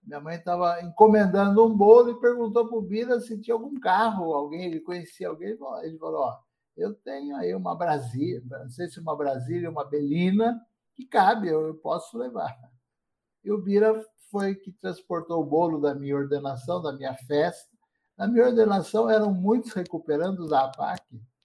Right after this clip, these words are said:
muitos, muitos. Um chegou muito cedo, passou o dia comigo. A minha irmã ficou muito preocupada, a minha irmã mais velha já faleceu em, bom, esse ano ela faria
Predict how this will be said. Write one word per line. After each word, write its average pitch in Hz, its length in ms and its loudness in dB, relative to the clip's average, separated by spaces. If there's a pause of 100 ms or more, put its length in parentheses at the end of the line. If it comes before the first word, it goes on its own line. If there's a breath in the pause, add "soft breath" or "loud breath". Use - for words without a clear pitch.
(120)
muitos, 185 540 0
muitos. 180 460 -10 (520)
Um 302 120 0
chegou 233 400 10
muito 254 280 -4
cedo, 208 680 4
passou 214 480 6
o 170 80 0
dia 220 260 0
comigo. 175 720 -4 (640)
A 156 60 -14
minha 196 160 0
irmã 208 240 2
ficou 226 260 -2
muito 233 360 -2
preocupada, 156 720 -4
a - 20 -2
minha 147 140 -8
irmã 147 180 -8
mais 139 300 -10
velha 156 360 -2
já 131 140 -14
faleceu 135 720 -16
em, 131 140 -16 (1040)
bom, 143 260 -10 (140)
esse 151 300 -6
ano 175 180 -4
ela 170 180 0
faria 143 720 -4